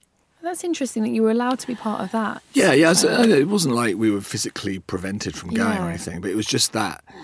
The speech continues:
Speaker 2: emotional numbness.
Speaker 1: Mm.
Speaker 2: The thing I remember at the funeral was the wake at my uncle's house, I think it was,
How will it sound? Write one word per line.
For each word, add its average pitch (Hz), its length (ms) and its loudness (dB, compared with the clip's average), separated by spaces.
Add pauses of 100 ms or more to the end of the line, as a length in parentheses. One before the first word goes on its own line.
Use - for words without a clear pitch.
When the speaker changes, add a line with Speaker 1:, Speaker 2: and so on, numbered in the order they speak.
(580)
Speaker 2:
emotional 107 680 0 (260)
numbness. 120 800 -2
Speaker 1:
Mm. 180 440 -4 (580)
Speaker 2:
The 143 180 -2
thing 143 200 0
I - 20 0
remember 131 280 2
at 117 120 0
the 107 60 -4
funeral 107 600 -2 (840)
was 98 220 -6
the 104 120 -4
wake 107 460 -2
at - 80 -6
my 92 460 -8
uncle's 107 380 -10
house, - 440 -10
I 92 40 -16
think 80 140 -14
it - 80 -16
was, - 520 -16